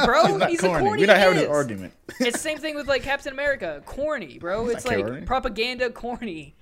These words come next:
Speaker 1: Um, and then this is, like, here comes the director, and he puts a blanket of his personality and his take on these characters.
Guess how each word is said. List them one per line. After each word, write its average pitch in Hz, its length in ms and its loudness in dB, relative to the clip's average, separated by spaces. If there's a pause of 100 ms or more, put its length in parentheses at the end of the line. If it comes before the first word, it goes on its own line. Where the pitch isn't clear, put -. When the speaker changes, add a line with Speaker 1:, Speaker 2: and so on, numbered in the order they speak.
(420)
Speaker 1:
Um, 170 400 0 (1200)
and 202 180 0
then 233 160 -2
this 262 220 2
is, 240 200 -10
like, 196 220 -4
here 214 240 -8
comes 226 220 -8
the 180 60 -14
director, 175 480 -6
and 165 240 -10
he 170 360 -10 (880)
puts 226 320 -4
a 170 280 -4 (320)
blanket 185 580 -8
of 165 280 -8
his 190 260 -6
personality 175 680 -8
and 151 100 -18
his 170 240 -10
take 170 260 -10
on 147 140 -14
these 147 160 -16
characters. 175 640 -10